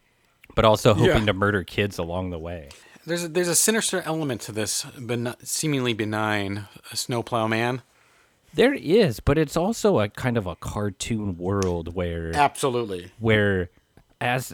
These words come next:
Speaker 1: as the main character Hal says, anything can happen on a snow day, and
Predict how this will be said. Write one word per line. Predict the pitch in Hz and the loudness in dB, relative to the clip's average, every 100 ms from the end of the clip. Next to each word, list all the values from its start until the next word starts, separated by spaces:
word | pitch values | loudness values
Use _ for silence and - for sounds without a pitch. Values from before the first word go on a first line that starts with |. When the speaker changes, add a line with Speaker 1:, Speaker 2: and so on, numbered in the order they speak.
| - | -2
Speaker 1:
as | 117 117 | -2 2
the | 117 | 2
main | 110 110 107 | 2 0 -2
character | 120 110 113 - 101 95 | -2 -2 -2 -2 0 0
Hal | 85 107 107 | -2 -2 -2
says, | 95 - 110 95 92 - | -2 -4 -4 -4 -10 -4
anything | 131 135 127 131 117 | 0 2 2 0 -2
can | 120 | -2
happen | 104 113 - 104 | -2 -2 0 -2
on | 95 | -2
a | 87 | -4
snow | - 113 123 151 | -4 0 0 0
day, | 90 80 82 90 | -2 -4 -4 -6
and | - 95 90 90 | -6 -6 -6 -6